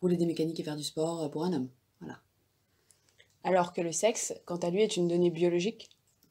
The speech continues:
Speaker 1: A priori, c'était, euh, dans cette, dans le cadre de cette distinction, à partir du moment où on adopte le concept de genre, le sexe devient réduit au biologique. Mais en fait, la notion de genre en français, à l'origine, c'est une notion qui est purement grammaticale,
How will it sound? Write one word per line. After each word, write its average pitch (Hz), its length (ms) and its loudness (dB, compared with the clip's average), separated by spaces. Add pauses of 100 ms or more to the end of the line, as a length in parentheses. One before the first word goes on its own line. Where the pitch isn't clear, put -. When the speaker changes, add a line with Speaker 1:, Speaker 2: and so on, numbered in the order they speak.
(180)
Speaker 1:
A 175 80 -2
priori, 190 640 2
c'était, 208 500 -2
euh, 160 80 0
dans 156 180 -4
cette, 170 220 -4
dans 202 80 2
le 190 80 0
cadre 214 160 -2
de 180 40 -4
cette 170 220 -6
distinction, 175 640 0 (460)
à - 20 -16
partir 170 240 -6
du 175 100 -4
moment 190 240 0
où 170 80 0
on 170 60 -2
adopte 170 360 -2
le 180 40 -2
concept 156 460 -8
de 160 120 -6
genre, 214 560 -4 (380)
le 175 240 4
sexe - 460 -6
devient 165 260 -6
réduit 180 340 0
au 208 40 2
biologique. 170 640 -2 (540)
Mais 165 60 0
en 156 40 -2
fait, 214 140 0
la 190 60 4
notion 180 280 0
de 175 80 0
genre 180 260 -2
en 170 60 -2
français, 170 440 -8
à 175 100 -4
l'origine, 160 440 0
c'est 196 140 -2
une 170 180 -2
notion 165 240 -6
qui 175 80 -6
est 170 60 -10
purement 156 240 -4
grammaticale, 151 760 -2